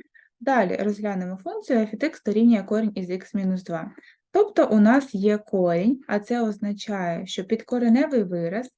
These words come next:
x мінус два ми виписуємо окремо, і він має бути більше або дорівнює за нуль. Е, переносимо, отримуємо x більше або дорівнює за два, робимо малюнок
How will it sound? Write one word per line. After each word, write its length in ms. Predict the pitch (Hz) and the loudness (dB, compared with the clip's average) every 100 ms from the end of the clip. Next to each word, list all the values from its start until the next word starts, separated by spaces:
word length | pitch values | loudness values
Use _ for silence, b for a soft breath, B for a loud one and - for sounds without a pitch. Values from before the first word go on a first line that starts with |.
| _ | _
x 320 | 254 254 - | -6 -6 0
мінус 340 | 214 196 185 185 | 0 2 0 -4
два 360 | 180 180 180 | -4 -2 0
ми 140 | 208 262 | 2 2
виписуємо 560 | 185 180 185 185 175 | 2 -2 -6 -8 -10
окремо, 360 | 175 294 403 392 - | -8 -4 -4 -4 -6
і 100 | - | -2
він 180 | 220 302 | 0 4
має 220 | 220 226 | 4 4
бути 360 | 190 202 208 208 B B B | 0 -4 -6 -8 B B B
більше 300 | 220 285 - | -2 -2 -2
або 140 | 208 175 | -6 -6
дорівнює 440 | 170 196 208 190 | -6 -4 -2 -4
за 120 | 180 | -4
нуль. 240 | 175 156 - - _ _ B B B B B B 311 | -6 -6 -8 -12 _ _ B B B B B B -2
Е, 100 | 302 | 0
переносимо, 840 | 262 320 415 453 392 339 320 311 - _ - | 2 2 2 0 2 2 2 0 -8 _ -8
отримуємо 760 | 214 240 254 208 190 180 180 - | -4 2 4 4 2 -4 -6 -4
x 300 | 247 240 - | -4 -4 -6
більше 360 | 190 214 208 190 | 0 2 2 -4
або 180 | 185 | -4
дорівнює 400 | 180 185 180 175 | -4 -4 -4 -4
за 220 | 185 233 220 | -4 -4 -4
два, 520 | 202 180 170 185 330 _ _ | -4 -4 -4 -6 -8 _ _
робимо 560 | 214 247 180 175 165 - | -2 -2 -2 -4 -6 -8
малюнок 960 | 202 226 311 302 220 180 175 196 262 _ | -2 0 2 2 2 0 -4 -6 -8 _